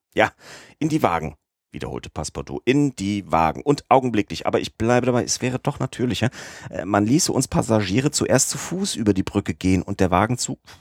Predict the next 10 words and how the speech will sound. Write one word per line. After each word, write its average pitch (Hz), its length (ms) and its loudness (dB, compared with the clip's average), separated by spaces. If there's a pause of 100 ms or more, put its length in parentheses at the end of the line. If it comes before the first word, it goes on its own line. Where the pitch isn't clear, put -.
(120)
folgte 123 360 -2
hintendrein.“ 110 720 2 (1000)
Aber 67 220 2
kein 110 300 4
Mensch 85 260 2
gab 80 200 0
der 71 100 0
gescheiten 80 480 0
Bemerkung 90 500 2
Gehör. 80 480 0